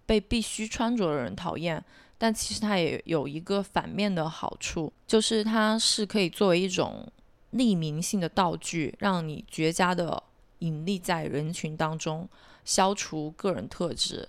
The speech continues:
消除个人的一个暴露感，其实也是社恐人群的一个不错的选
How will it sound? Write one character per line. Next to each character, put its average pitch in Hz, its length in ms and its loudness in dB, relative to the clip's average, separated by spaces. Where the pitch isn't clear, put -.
消 185 200 4
除 165 240 -4
个 180 200 0
人 151 120 -2
的 135 280 0
一 - 100 -8
个 185 140 2
暴 196 240 4
露 160 120 -6
感， - 200 -6
其 - 160 2
实 - 160 0
也 - 120 8
是 - 220 0
社 196 240 2
恐 - 260 -4
人 139 160 -4
群 170 160 -4
的 147 140 -2
一 135 100 -8
个 - 320 -2
不 - 100 -4
错 - 180 2
的 165 60 2
选 - 160 -6